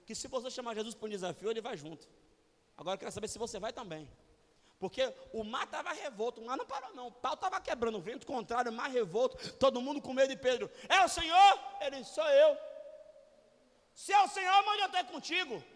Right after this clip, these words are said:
"Venha." Pedro não andou sobre as águas.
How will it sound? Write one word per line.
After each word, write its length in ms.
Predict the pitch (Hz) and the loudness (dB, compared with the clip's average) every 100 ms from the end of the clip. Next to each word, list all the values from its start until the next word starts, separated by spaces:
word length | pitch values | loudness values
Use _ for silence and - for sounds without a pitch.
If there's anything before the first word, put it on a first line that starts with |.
| - 285 | -20 -10
"Venha." 360 | 294 277 294 - - _ _ _ _ _ _ _ _ _ _ _ _ | -4 -4 -6 -10 -20 _ _ _ _ _ _ _ _ _ _ _ _
Pedro 340 | 202 233 226 233 | -4 -4 -6 -12
não 160 | 247 | -12
andou 240 | 247 208 214 | -10 -10 -10
sobre 240 | 185 170 | -12 -12
as 160 | 160 139 | -12 -12
águas. 340 | 143 135 - | -14 -14 -20